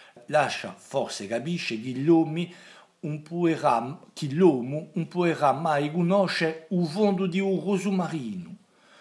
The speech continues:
Vuole dire che l'uomo non potrà mai essere a capo degli ultimi segreti dell'universo.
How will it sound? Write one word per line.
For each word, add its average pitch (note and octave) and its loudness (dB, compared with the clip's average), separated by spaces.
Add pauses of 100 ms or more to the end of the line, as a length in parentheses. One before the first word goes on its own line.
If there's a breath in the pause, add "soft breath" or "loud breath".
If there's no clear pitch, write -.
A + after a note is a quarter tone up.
(220 soft breath)
Vuole B2 -2
dire F#3+ -2
che C#3+ -6
l'uomo F3+ 2
non F#3 -2
potrà E3+ 2
mai F#3 0
essere D3+ -2
a - -2
capo F3+ 2
degli D3+ -6
ultimi F#3 2
segreti D3 -2
dell'universo. C#3+ -6